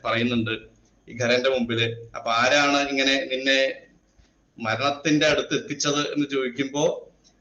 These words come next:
അവിടെ ഒരു കാര്യം ശ്രദ്ധിക്കേണ്ടത്, ഈ ശൂർപ്പണഖ ഒരിക്കലും രാമനെ കുറിച്ച് കുറ്റം പറയുന്നില്ല. കാരണം രാമൻ എത്ര മോഹിച്ച ഒരാളാണ്. അവിടെ സൽഗുണവാന്മാരായി സുന്ദരന്മാരായി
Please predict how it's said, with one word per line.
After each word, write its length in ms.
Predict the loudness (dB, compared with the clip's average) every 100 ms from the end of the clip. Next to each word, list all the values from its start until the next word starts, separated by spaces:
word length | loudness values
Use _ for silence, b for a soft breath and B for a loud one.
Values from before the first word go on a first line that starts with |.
| -4
അവിടെ 460 | 2 4 4 2 -2 -4
ഒരു 180 | 0
കാര്യം 240 | 2 4 2
ശ്രദ്ധിക്കേണ്ടത്, 960 | 0 -2 -2 -2 0 2 2 2 0
ഈ 120 | -4 -4
ശൂർപ്പണഖ 500 | -4 -6 -2 0 0
ഒരിക്കലും 380 | 0 -2 -2
രാമനെ 380 | 0 2 2 0
കുറിച്ച് 260 | -2 -8 -10
കുറ്റം 380 | -12 -4 0 2
പറയുന്നില്ല. 360 | 0 0 2
കാരണം 460 | 2 2 0 -2 0
രാമൻ 340 | 2 2 2
എത്ര 220 | 0 0
മോഹിച്ച 440 | 0 0 0 -2 0
ഒരാളാണ്. 540 | 2 4 2 0 -6 -16 _ b b _ -4
അവിടെ 340 | 2 2 2
സൽഗുണവാന്മാരായി 1120 | 2 0 0 0 2 4 4 2 2 4 4 2
സുന്ദരന്മാരായി 1300 | 0 0 0 2 2 2 2 2 4 2 0 -4